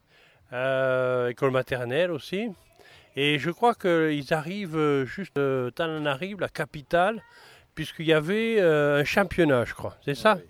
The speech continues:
Speaker 2: c'est ça, oui. Euh, je suis le président de l'association Centre Aina, mais en, avant tout ça aussi, je suis responsable régional du sport scolaire à Manakar, dans la région du sud-est de Madagascar.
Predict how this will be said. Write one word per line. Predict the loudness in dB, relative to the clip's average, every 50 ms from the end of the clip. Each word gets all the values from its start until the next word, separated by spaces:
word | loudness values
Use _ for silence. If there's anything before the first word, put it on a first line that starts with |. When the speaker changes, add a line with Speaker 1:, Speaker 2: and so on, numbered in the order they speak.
| _ _ _ _
Speaker 2:
c'est | -16 -16 -14
ça, | -10 -6 -2 -2 -2
oui. | -2 -2 -6 -8 -12 -20 -20 -12 -4 2
Euh, | 4 6 6 6
je | 4 2
suis | 0 2
le | 2 2
président | 2 2 0 0 2 2 0 2
de | 2 4
l'association | 2 2 2 0 -4 0 0 -2 0 0 0 0 0
Centre | 0 0 -2 -2 -2 0 2
Aina, | 2 2 4 2 2
mais | 2 4 4
en, | 6 8 8 8
avant | 6 4 2 -2
tout | -4 -4 -6
ça | -4 0 2
aussi, | 2 2 2 0 -2 -4
je | -4 -4
suis | -4 -2 -2 0 2 2 2 2 2 2 2
responsable | 2 0 -2 -2 -4 -2 0 2 2 2 2 0
régional | -4 -2 -2 -2 0 0 0 0 0
du | -2 -4 -4 -4 -4 -4 -6
sport | -8 -4 -2 -2 -2
scolaire | -2 -2 -2 0 0 2 2 4
à | 6 6 8 8 8 6 4 4 2 0
Manakar, | 0 0 0 0 0 2 2 0 0 0 -6 -20 -20 -18 -8 -2
dans | 0 2
la | 4 4 4
région | 2 0 -2 -2 -2 -2 -2
du | -2 -4 -6 -6 -4 -4 -4 -4
sud-est | -6 -4 -2 0 0 0 0 -2
de | -2 -2
Madagascar. | 0 0 0 0 -2 -2 -2 -2 0 2 2 2